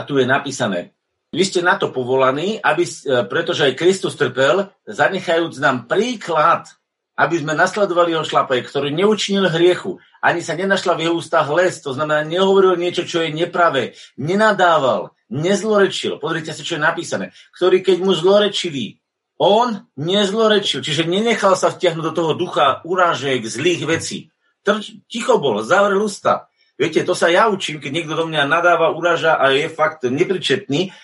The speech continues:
proste odignorovať ho, neriešiť s ním nič, pretože ten človek jednoducho v tej chvíli slúži zlému duchovi.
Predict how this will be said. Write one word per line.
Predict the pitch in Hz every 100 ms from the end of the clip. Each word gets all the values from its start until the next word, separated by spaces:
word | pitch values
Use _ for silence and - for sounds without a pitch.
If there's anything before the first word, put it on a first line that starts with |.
| _ 98 120 123
proste | 196 196
odignorovať | 180 202 214 220 202 175 135 110
ho, |
neriešiť | 120 139 220 247 - 196
s | -
ním | 175
nič, | 170 - - - _
pretože | 131 147 147 160
ten | 156 151
človek | 170 196 175 143
jednoducho | 160 160 165 151
v | 156
tej | 165 -
chvíli | 151 127
slúži | 160 156
zlému | 123 185 180 123
duchovi. | 180 - 226 185 104